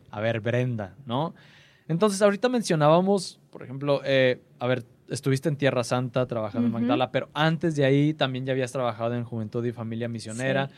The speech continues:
Speaker 1: Vuelves a Juventud y Familia Misionera, pero ahora, entonces, a lo que voy es, estás metida full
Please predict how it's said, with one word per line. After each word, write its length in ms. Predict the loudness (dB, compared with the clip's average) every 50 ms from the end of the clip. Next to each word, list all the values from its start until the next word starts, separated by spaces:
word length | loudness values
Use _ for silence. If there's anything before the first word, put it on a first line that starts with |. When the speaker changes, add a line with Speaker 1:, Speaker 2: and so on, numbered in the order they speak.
| -20 -20 -20 -20 _ _ _ -4
Speaker 1:
Vuelves 400 | 2 6 6 8 8 6 4 2
a 40 |
Juventud 300 | 0 -2 -4 -4 -2 -4
y 40 | -4
Familia 300 | -4 -4 -4 -2 -2 -2
Misionera, 560 | -4 -4 -6 -6 -6 -4 -4 -2 -2 -4 -4
pero 180 | -4 -4 -2 -2
ahora, 180 | -2 -2 -4 -8 _ _ _ _ -8
entonces, 580 | -6 -2 -2 0 0 0 0 -2 -4 -10 -12 _
a 80 | 0 2
lo 160 | 4 4 4
que 80 | 2 0
voy 260 | 0 0 0 0 -2
es, 340 | -2 -4 -6 -12 -16 -20 _ _ _ _ _ _ _ _ _ _ _ _ _ _ _
estás 880 | -4 -4 -4 -2 0 2 2 4 2 2 -2 -6 -12 -16 -18 -20 -20 _ _ _ _ _ _ _ _ -6
metida 400 | -4 -4 -4 -2 -2 0 0 0
full 340 | 0 2 2 2 2 2